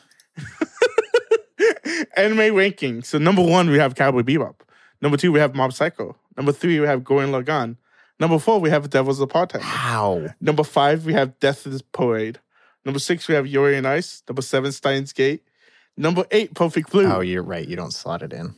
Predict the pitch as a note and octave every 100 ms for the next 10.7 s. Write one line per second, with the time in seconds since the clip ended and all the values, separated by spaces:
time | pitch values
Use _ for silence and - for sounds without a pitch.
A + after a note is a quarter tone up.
0 | - - - - - _ _ _ _ -
1 | D3 D#3 D#3+ E3 F#3 E3 B2+ B2 - C#3
2 | D3 D#3+ C#3 F#3+ D#3 G#2 - - _ _
3 | _ C#3+ C#3+ C#3+ - F#3 E3 B2 - E3+
4 | D#3 A#2 _ _ _ _ _ - D3+ E3+
5 | F3 D#3+ D3+ F#3 E3+ C#3 A#2+ A#2+ - -
6 | D3+ D#3 C#3+ D#3 D3 A2+ A2+ B2 _ D3+
7 | D#3+ - F#3+ G3 D3+ B2 - _ C#3 C3+
8 | E3 - A#2 A#2+ _ _ _ C#3+ D3 D3+
9 | D3 F3 F3 F#3+ F#3+ _ _ _ _ _
10 | _ C#3 - G3+ G#3 A3